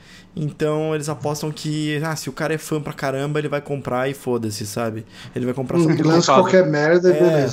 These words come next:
Speaker 1: só porque ele quer controlar, só porque ele quer dar o, sei lá, o Kamehameha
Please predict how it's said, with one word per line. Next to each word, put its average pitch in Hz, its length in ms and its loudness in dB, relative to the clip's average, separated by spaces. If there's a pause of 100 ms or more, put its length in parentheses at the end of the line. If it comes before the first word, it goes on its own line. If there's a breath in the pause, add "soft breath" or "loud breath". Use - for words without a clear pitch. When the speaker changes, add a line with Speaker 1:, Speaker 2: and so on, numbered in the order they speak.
Speaker 1:
só 170 140 -4
porque 175 160 -6
ele 180 80 -4
quer 180 80 -2
controlar, 156 600 0
só 135 120 -4
porque 160 200 -6
ele 156 80 -2
quer 156 140 -2
dar 147 240 0
o, 147 340 0
sei 139 140 -4
lá, 123 100 0
o 110 80 -2
Kamehameha 147 920 0